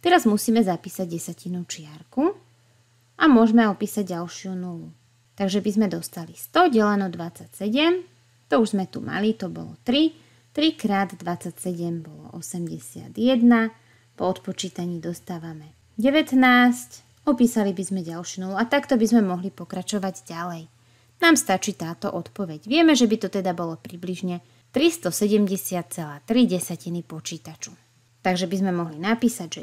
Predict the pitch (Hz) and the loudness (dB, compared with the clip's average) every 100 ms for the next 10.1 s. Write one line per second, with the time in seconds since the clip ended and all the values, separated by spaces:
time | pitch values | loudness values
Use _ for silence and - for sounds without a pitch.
0 | - 269 302 - - - 170 160 165 180 | -4 -4 -4 -8 -16 -14 -12 -10 -6 2
1 | 247 311 339 - _ _ - 302 370 - | 4 4 2 -2 _ _ 0 2 2 -2
2 | 185 165 - 170 185 214 240 240 - 277 | -4 -4 -4 -2 0 4 4 2 0 0
3 | 269 - - 247 233 147 139 _ 208 226 | 0 -2 -4 2 2 2 -6 _ 2 2
4 | 226 - _ _ _ _ _ 165 165 - | 2 -2 _ _ _ _ _ -8 -6 -6
5 | 170 - 156 156 _ - 311 240 175 208 | -10 -12 -16 -18 _ -2 2 2 0 -4
6 | - 381 233 220 220 220 208 185 175 285 | 2 4 6 4 4 4 4 2 0 0
7 | 359 - 220 - 208 202 196 185 - 190 | 0 0 -4 0 0 0 -2 -4 -6 -8
8 | 180 - 190 165 151 - 240 285 233 214 | -8 -8 -8 -8 -10 -6 -2 2 2 2
9 | 180 - 156 160 151 - 247 247 330 - | -4 -10 -18 -18 -20 -4 -2 0 0 0
10 | 359 | -4